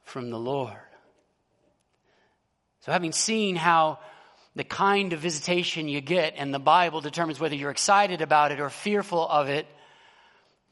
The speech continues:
we have to ask, what kind of visitation is Jesus talking about in our text?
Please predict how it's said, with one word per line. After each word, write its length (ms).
we 80
have 120
to 120
ask, 440
what 200
kind 420
of 60
visitation 500
is 100
Jesus 440
talking 340
about 260
in 120
our 160
text? 760